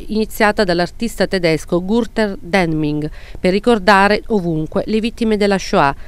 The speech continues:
e le azioni criminali poste in essere dal governo nazionalsocialista.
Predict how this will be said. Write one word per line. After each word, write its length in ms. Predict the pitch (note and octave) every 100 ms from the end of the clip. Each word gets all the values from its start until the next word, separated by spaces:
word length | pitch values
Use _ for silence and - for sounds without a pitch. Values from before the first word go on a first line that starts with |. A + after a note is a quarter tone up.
| -
e 100 | -
le 80 | F#3+
azioni 460 | G3+ - A3+ F#3 E3+
criminali 600 | G#3+ A3 G#3+ E3+ D#3+ F3
poste 320 | - F3+ A3+
in 80 | G3+
essere 420 | D3 - E3 E3+
dal 240 | E3 D#3+ E3
governo 440 | F#3+ E3+ D#3 E3
nazionalsocialista. 1160 | E3 D#3 F#3 D#3+ - E3 E3+ D3 B2 - B2